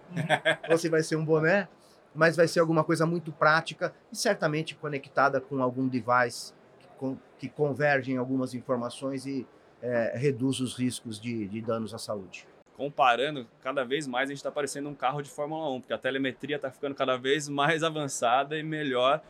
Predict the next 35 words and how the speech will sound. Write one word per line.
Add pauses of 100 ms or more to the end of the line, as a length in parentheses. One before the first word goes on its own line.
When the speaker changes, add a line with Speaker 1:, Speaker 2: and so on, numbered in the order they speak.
(100)
Speaker 1:
trazendo
bem-estar
pra
gente,
né?
Acho
que
esse
é
o
grande
X
da
questão. (120)
Speaker 2:
Sem
dúvida. (540)
Speaker 1:
Cara,
Plínio,
muito
obrigado
pela
sua
presença
aqui.
Tenha
uma
boa
feira
aqui,
aproveita
a
convenção
pra
fazer
negócios,